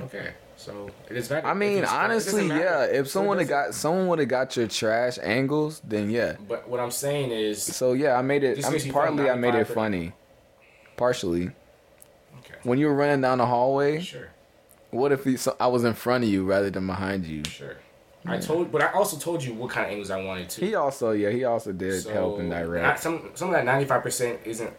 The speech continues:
Speaker 1: ninety-five percent. But I'm not gonna, I'm not gonna be a
Speaker 2: Okay,
Speaker 1: dick and
Speaker 2: whatever.
Speaker 1: try and take that away from
Speaker 2: <laughs>
Speaker 1: you because I guess that matters to you for some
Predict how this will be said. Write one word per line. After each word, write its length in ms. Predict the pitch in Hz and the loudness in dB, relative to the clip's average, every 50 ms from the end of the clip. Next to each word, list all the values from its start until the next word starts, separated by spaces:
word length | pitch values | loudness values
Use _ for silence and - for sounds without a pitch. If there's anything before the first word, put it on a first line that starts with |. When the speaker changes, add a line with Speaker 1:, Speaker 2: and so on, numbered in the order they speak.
| - - - - | -18 -20 -20 -12
Speaker 1:
ninety-five 440 | 95 104 104 104 98 95 95 92 92 | -8 -6 -6 -6 -6 -6 -8 -10 -10
percent. 320 | 90 90 - - - - - - - - - - - - - _ _ _ _ _ _ _ _ _ _ _ _ _ _ _ _ _ _ _ _ _ _ _ _ - - 127 | -10 -10 -12 -12 -12 -14 -18 -20 -20 -20 -20 -20 -20 -20 -20 _ _ _ _ _ _ _ _ _ _ _ _ _ _ _ _ _ _ _ _ _ _ _ _ -18 -6 -2
But 200 | 175 202 180 - - | 0 0 2 2 2
I'm 120 | 156 175 | 2 2
not 180 | 170 151 139 - | 2 2 0 0
gonna, 160 | 135 120 104 | -2 -4 -4
I'm 140 | - 107 117 | -4 -4 -6
not 120 | 113 104 | -6 -6
gonna 100 | - 98 | -8 -8
be 60 | 92 92 | -6 -4
a 40 | 92 | -4
Speaker 2:
Okay, 240 | 95 - - 92 82 | -4 -2 0 0 0
Speaker 1:
dick 80 | 80 | 2
and 100 | 80 80 | 0 0
Speaker 2:
whatever. 160 | 82 82 80 80 | 0 0 0 0
Speaker 1:
try 160 | 82 - 101 | 2 2 4
and 80 | - - | 4 4
take 200 | - 117 107 - | 2 2 2 0
that 180 | - 95 - 98 | 0 -2 -2 -2
away 160 | 95 98 104 | 0 -2 -2
from 220 | 101 - - - - | -2 -4 -6 -8 -8
Speaker 2:
<laughs> 20 | |
Speaker 1:
you 120 | - - - - - - - - | -8 -8 -12 -12 -14 -16 -20 -18
because 320 | - - - - - - 90 | -14 -12 -10 -10 -10 -10 -10
I 60 | 90 | -6
guess 200 | 90 98 95 - | -6 -4 -4 -4
that 240 | - - 90 87 82 | -4 -6 -6 -6 -6
matters 340 | 80 87 98 92 87 82 - | -6 -6 -6 -4 -6 -8 -8
to 80 | - - | -10 -14
you 80 | - | -16
for 140 | - - - | -16 -12 -12
some 160 | - - - | -12 -12 -12